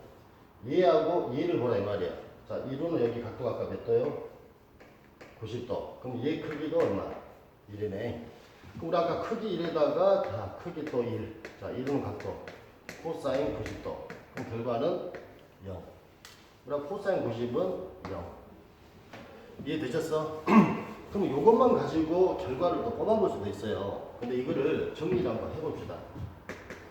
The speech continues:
I하고 I면 같은 성분이죠? 그럼 I 도트 뭐다? I나 J 도트 뭐다? J나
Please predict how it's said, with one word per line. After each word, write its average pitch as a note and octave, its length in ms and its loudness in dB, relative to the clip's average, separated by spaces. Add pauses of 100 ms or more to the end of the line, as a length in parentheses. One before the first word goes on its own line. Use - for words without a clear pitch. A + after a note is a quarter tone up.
(500)
I하고 G3+ 460 8
I면 D3 300 4
같은 - 280 -2
성분이죠? D#3 560 -2 (600)
그럼 C3 320 -4
I D#3 580 0
도트 - 400 -4
뭐다? A2 380 0 (720)
I나 G#2+ 540 -4 (560)
J C3 320 0
도트 B2+ 280 -2
뭐다? A#2 340 -2 (440)
J나 G#2 480 -8